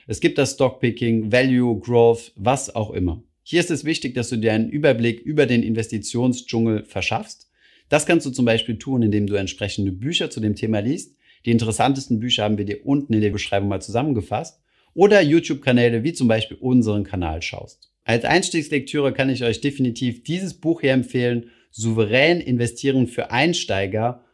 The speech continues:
von Gerd Kommer. Lege jetzt deine Investitionsstrategie fest, die du im besten Fall über Jahre oder Jahrzehnte durchziehen wirst. Wenn du dir noch nicht ganz sicher bist, wo du anfangen sollst, dann gibt es sehr einfache Produkte, wie zum Beispiel den Arero Weltfonds,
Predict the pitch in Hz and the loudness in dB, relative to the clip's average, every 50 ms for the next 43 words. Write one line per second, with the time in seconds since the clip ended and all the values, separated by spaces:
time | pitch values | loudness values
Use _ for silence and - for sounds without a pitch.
0 | _ _ _ - - 123 120 117 120 120 117 113 - 120 110 107 - - - 98 | _ _ _ -6 0 2 4 4 4 2 0 -2 0 0 0 0 -2 -6 -10 -8
1 | 82 80 - _ _ _ _ _ _ _ - 120 139 143 139 147 185 208 202 - | -8 -8 -12 _ _ _ _ _ _ _ 2 4 4 6 6 6 4 4 2 0
2 | 156 147 147 143 156 190 190 190 185 - 143 120 - 143 151 156 151 - - 135 | 0 0 2 0 0 -2 -4 -4 -6 -6 -8 -6 -2 -2 -2 -2 -2 -2 -4 -4
3 | 127 - 120 113 110 104 - 120 131 117 - _ _ _ _ _ _ - 120 117 | -2 -2 -4 -4 -6 -4 -2 -4 -4 -4 -8 _ _ _ _ _ _ -2 4 6
4 | 139 147 143 160 190 185 - - 156 - 151 147 143 123 104 98 101 107 110 110 | 6 6 6 6 4 2 2 -4 -2 0 0 0 2 2 0 0 0 2 2 2
5 | 123 139 147 143 135 - 98 104 98 95 95 92 92 - - - 123 131 135 135 | 2 0 0 -2 -4 -4 -4 -4 -2 -2 0 -2 -4 -4 -2 0 2 2 2 2
6 | 127 104 95 - 101 101 107 104 - - - - 101 98 95 82 - - - - | 0 -4 -4 -2 -2 -2 -2 -2 -4 -8 -10 -8 -6 -4 -4 -4 -6 -10 -10 -14
7 | _ _ _ _ _ - 107 120 151 170 175 165 175 170 165 160 165 196 185 - | _ _ _ _ _ -4 2 2 4 4 4 4 4 4 4 4 2 0 -2 0
8 | 180 160 135 139 - 165 196 - 214 190 175 196 196 190 - 120 127 151 151 151 | 2 0 0 0 0 -4 0 2 0 2 0 -2 -4 -4 -4 0 0 0 2 4
9 | 143 131 143 170 165 - 170 165 160 147 147 147 156 156 156 - 127 113 123 139 | 4 4 4 0 -2 -2 -2 -2 0 0 0 0 0 0 -2 -2 -2 0 2 0
10 | 135 - 135 - - 131 120 - - - 117 139 180 170 - 170 151 139 - - | 0 -2 -8 -6 0 0 0 0 0 -2 0 0 0 -2 -4 -4 -4 -4 -2 -2
11 | 127 117 147 151 151 - 139 135 165 175 175 175 151 139 139 143 139 - 143 127 | -2 -2 -2 -4 -4 -6 -4 -4 -4 -6 -4 -2 0 2 2 2 0 -2 -4 -2
12 | 120 113 113 107 107 104 123 147 151 131 120 107 113 127 151 151 - - 156 147 | 0 0 0 0 0 0 0 -2 0 0 -2 0 2 2 2 0 -2 -4 0 0
13 | 151 165 165 - | 0 0 -2 -8